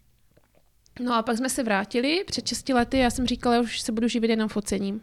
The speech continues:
No a teď začalo to, jak říkáš, takové to, ten drsný přechod, jakože „Teď si za to budu brát peníze.“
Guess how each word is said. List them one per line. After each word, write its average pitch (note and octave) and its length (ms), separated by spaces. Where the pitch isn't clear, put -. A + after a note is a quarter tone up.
No - 140
a A#3 40
teď B3 160
začalo A#3+ 340
to, A#3 140
jak A#3 160
říkáš, A3+ 520
takové A3+ 320
to, A#3+ 140
ten A#3 240
drsný A3+ 320
přechod, A3 380
jakože A3 500
„Teď A#3+ 140
si B3 80
za A#3+ 100
to A#3+ 120
budu A#3 160
brát A3 200
peníze.“ G3 560